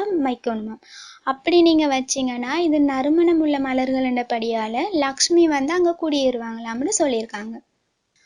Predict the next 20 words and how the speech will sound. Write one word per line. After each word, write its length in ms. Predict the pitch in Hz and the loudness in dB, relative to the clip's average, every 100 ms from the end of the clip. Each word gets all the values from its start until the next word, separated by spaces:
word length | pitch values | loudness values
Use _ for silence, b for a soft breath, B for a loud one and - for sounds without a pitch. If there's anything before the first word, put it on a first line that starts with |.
| B B | B B
அப்புறம் 380 | 277 277 339 349 | -4 0 2 4
பாத்தீங்கன்னா, 480 | 320 311 302 294 339 359 | 2 2 2 2 2 0
திருவள்ளுவர் 680 | 311 311 330 330 320 320 311 | 0 0 4 4 4 2 2
உருவம் 440 | 285 277 285 294 | 0 2 4 4
பதித்த 420 | 277 269 269 262 277 | 2 0 -2 0 0
டாலர் 500 | 262 254 254 254 269 - | 2 2 2 2 -2 0
இல்லாட்டி 420 | 269 262 269 302 359 | 0 0 -2 -2 0
ஐந்து 340 | 277 285 285 294 | 0 4 4 4
ரூபா 200 | 277 311 311 285 | 2 2 2 2
நாணயம், 540 | 262 247 226 220 240 B B B B | 0 -4 -6 -8 -10 B B B B
இதை 180 | 302 320 | 0 2
நீங்க 200 | 349 339 | 4 4
உங்களோட 240 | 311 302 294 | 4 2 0
பர்ஸ்ல 380 | 285 285 285 277 | -2 -2 -2 -2
வச்சீங்கன்னு 520 | 262 247 254 247 247 | -4 -4 -6 -4 -4
சொன்னாலும் 500 | 254 247 233 226 277 403 | -4 -6 -6 -4 -2 0
பணத்துக்கு 480 | 339 294 285 294 381 | 2 2 0 -2 -6
குறைவு 360 | 381 320 294 285 | 0 4 6 6
இருக்காதாம்னு 680 | 262 233 226 220 226 226 311 | 2 0 -6 -6 -8 -4 -4
சொல்லியிருக்காங்க. 680 | - 277 226 214 226 220 | -2 -4 -4 -6 -6 -4